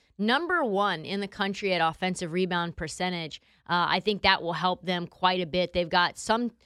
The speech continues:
some decently tall talent. Uh, Ryan Davis, who's six eight, Isaiah Powell, six six, uh, Nick Fiorillo, Fri-, Fiorillo, who's six seven.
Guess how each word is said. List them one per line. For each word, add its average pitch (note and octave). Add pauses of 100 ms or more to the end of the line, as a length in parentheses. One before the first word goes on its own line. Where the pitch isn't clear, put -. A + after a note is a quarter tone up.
(160)
some A3+
decently A#3+
tall G3
talent. F3+ (100)
Uh, E3+
Ryan F#3
Davis, F3
who's F3+
six -
eight, F3 (200)
Isaiah F#3
Powell, E3
six -
six, E3+ (220)
uh, E3
Nick F3+
Fiorillo, F#3
Fri-, -
Fiorillo, B3 (180)
who's G3+
six -
seven. F3+